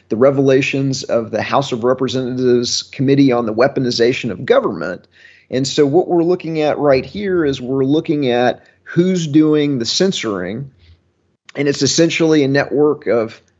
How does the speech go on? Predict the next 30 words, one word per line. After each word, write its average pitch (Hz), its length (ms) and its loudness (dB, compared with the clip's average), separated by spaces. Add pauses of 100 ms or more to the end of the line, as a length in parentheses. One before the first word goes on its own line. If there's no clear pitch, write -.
foundations, 147 1160 -2 (380)
uh, 110 360 -2 (180)
N 151 180 0
G 139 300 2
Os, 139 680 2 (380)
um, 117 840 -4
uh, 92 800 0 (300)
big 156 340 0
tech. - 600 0 (440)
Uh, 120 580 0
these 143 300 2
are 131 100 0
just 143 300 -2
some 165 220 2
of 139 80 2
them. 131 220 -2
There's 117 200 -4
some, 120 380 -2
obviously 139 540 2
some, 120 500 -8
some 120 240 -6
very 131 240 4
recognizable 123 800 0
names 139 400 0
here. 139 500 2
It's 110 200 -6
Google, 135 640 4
it's - 200 -4
Facebook, 127 840 0
it's, - 300 -8